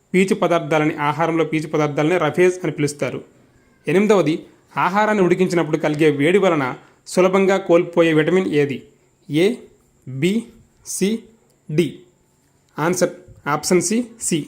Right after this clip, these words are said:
సి విటమిన్. వేడి చేస్తే, ఆహారాన్ని ఉడికిస్తే వేడి వలన సులభంగా కోల్పోతుంది సి విటమిన్ ఆహారం నుంచి. తొమ్మిదవది, మెడలోని గ్రంథులు వాచి ఉన్నట్లు కనిపించడం,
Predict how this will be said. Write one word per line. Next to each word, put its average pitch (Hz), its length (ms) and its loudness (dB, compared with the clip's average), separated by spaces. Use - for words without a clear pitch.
సి 180 180 2
విటమిన్. 175 360 2
వేడి 175 180 2
చేస్తే, 165 360 0
ఆహారాన్ని 151 420 -2
ఉడికిస్తే 170 600 -2
వేడి 190 200 4
వలన 185 220 4
సులభంగా 156 400 0
కోల్పోతుంది 156 640 0
సి 170 160 0
విటమిన్ 143 300 0
ఆహారం 143 380 0
నుంచి. 123 240 -8
తొమ్మిదవది, 190 460 2
మెడలోని 202 420 2
గ్రంథులు 151 420 0
వాచి 151 320 0
ఉన్నట్లు 165 260 0
కనిపించడం, 151 560 -2